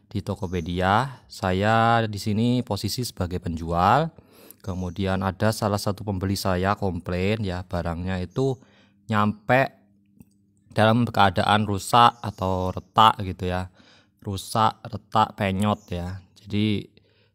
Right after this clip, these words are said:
eh, sebagian aja ya, sebagian dari total barang itu ada yang rusak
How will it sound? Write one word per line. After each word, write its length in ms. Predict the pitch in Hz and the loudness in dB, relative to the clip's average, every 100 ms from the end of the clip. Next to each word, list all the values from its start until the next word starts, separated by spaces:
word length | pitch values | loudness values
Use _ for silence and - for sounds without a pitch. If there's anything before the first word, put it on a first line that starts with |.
| - | -6
eh, 160 | 98 92 | -4 -4
sebagian 560 | - 107 87 110 104 | -2 0 2 4 4
aja 240 | 104 98 123 | 4 4 4
ya, 80 | 95 | 4
sebagian 720 | - 92 101 95 92 92 90 - | 0 -4 0 0 2 -2 -4 -4
dari 560 | 95 92 98 98 98 92 - | 0 2 2 2 0 -2 -4
total 320 | 95 - 92 | -2 0 0
barang 400 | 85 87 104 113 | 0 0 0 0
itu 240 | 101 110 | -2 -2
ada 400 | - 98 82 98 | -2 -4 -4 -2
yang 240 | 95 98 95 | -2 -2 -6
rusak 380 | 90 - 107 | -6 -2 -2